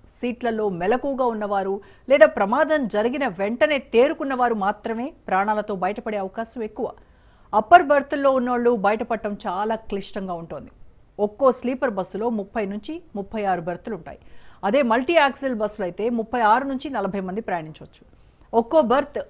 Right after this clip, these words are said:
ఆరు అడుగుల పొడవు, రెండు పాయింట్ ఆరు అడుగుల వెడల్పులో ఉంటుంది. అయితే బర్త్‌లను అనుసంధానించే గ్యాలరీలతోనే అసలు సమస్య. ఇరుకుగా ఉండటంతో ఒకసారి ఒక వ్యక్తి మాత్రమే వెళ్ళటానికి వీలుంటుంది.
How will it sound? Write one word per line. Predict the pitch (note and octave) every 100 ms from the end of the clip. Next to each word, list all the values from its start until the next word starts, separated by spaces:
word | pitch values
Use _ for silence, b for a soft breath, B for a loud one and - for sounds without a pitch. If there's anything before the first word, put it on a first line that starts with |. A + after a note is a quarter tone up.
| F#3+
ఆరు | A#3
అడుగుల | B3+ B3 B3+
పొడవు, | A3+ A3 A3+ C4 D4 -
రెండు | G3+ A#3
పాయింట్ | C4+ B3 B3 -
ఆరు | G3 A3+
అడుగుల | A3 A#3
వెడల్పులో | F#3 F3+ G3 G#3+ G#3
ఉంటుంది. | F3 - - b b b
అయితే | E3+ F3 F3 B3 B B -
బర్త్‌లను | A#3 B3+ F#4 F#4 D#4+
అనుసంధానించే | G3+ A#3+ C#4+ D4+ B3 C4 C4 B3 C4
గ్యాలరీలతోనే | A3+ F#3 F#3 G#3+ A3+ A3 A3 A#3+ C#4
అసలు | C#4 C4+ B3+
సమస్య. | B3 G3 C#3+ - - - -
ఇరుకుగా | A#3 C4 D4 C4+
ఉండటంతో | G3+ F3 E3 D#3
ఒకసారి | D#3 F3+ F3+ B3 C#4+ B3
ఒక | A3 G#3
వ్యక్తి | B3 B3+ -
మాత్రమే | C4+ A#3 A3+ G#3+
వెళ్ళటానికి | F#3 F3 G3 F#3 C4 C#4+
వీలుంటుంది. | A3 F3+ D#3 C3